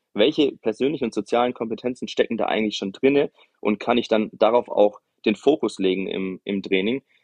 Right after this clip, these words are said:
Ähm, oder vielleicht, wie ich vorher gesagt habe, wie, was jetzt vielleicht eine kleine, minimale Regeländerung,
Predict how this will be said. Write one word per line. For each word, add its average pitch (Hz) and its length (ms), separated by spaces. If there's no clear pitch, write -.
Ähm, 107 180
oder 117 200
vielleicht, 110 340
wie 113 200
ich - 80
vorher 120 220
gesagt 113 280
habe, 104 160
wie, 104 140
was - 160
jetzt 127 160
vielleicht 110 240
eine 113 80
kleine, 123 380
minimale 123 500
Regeländerung, 110 680